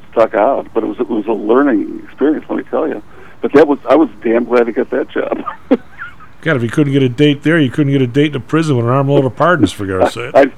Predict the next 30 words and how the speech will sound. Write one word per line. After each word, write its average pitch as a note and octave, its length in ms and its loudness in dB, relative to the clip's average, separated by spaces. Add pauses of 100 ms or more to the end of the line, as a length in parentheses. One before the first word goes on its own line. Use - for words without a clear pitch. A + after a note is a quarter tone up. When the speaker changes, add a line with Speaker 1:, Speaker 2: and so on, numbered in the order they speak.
(140)
Speaker 1:
I C#3+ 140 6
was, D#3 180 4 (140)
I, C3+ 140 4 (500)
people E3 220 -2
looked D3+ 160 2
at C3 60 -4
me A#2+ 100 -6
with A2 200 -10
great B2+ 280 2
suspicion, - 520 -2
Speaker 2:
Oh, F3 80 2
Speaker 1:
Tom. G2 200 -2
What, A#2+ 120 -2
what - 140 2
Speaker 2:
okay. - 160 -4
Speaker 1:
the - 60 2
hell, A#2+ 240 0
Speaker 2:
I E3 100 2
can - 0 -
Speaker 1:
what D3+ 60 -6
the D3+ 80 0
hell D3 100 6
Speaker 2:
only D3 160 6
Speaker 1:
are C3 40 2
you B2 60 0
doing C3+ 120 4
Speaker 2:
imagine C#3 260 2
Speaker 1:
here A#2 80 0
Speaker 2:
it. A2 60 -2
Speaker 1:
anyway? - 260 -8